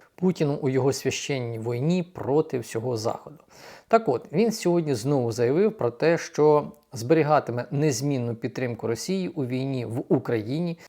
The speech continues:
і назвав цю війну справедливою справою російської армії. Про це пише видання Reuters, посилаючись на заяви північнокорейських змі. Кім також пригрозив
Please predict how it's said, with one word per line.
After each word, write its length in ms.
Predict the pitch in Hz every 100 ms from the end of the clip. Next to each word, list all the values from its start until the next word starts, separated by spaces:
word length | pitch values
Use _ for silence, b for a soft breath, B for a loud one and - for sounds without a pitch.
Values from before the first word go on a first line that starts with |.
| -
і 80 | 143
назвав 360 | 147 131 143
цю 140 | 123 127
війну 340 | 117 120 190
справедливою 640 | - 131 123 117 123 117 113
справою 480 | - 139 170 185
російської 600 | 151 - 135 131 - 131 -
армії. 300 | 110 117 113
Про 120 | 170
це 140 | - 175
пише 300 | 185 - 127
видання 380 | 127 131 139 -
Reuters, 500 | - 135 170 170 - -
посилаючись 720 | 113 117 120 143 143 143 120
на 120 | 120
заяви 380 | 113 117 127 139
північнокорейських 880 | - 117 117 113 107 113 113 - 113
змі. 240 | 110 - _ _ _ B B B B B B
Кім 240 | - 233 240
також 460 | 190 - 160 143
пригрозив 800 | - 156 170 170 165 120 120 123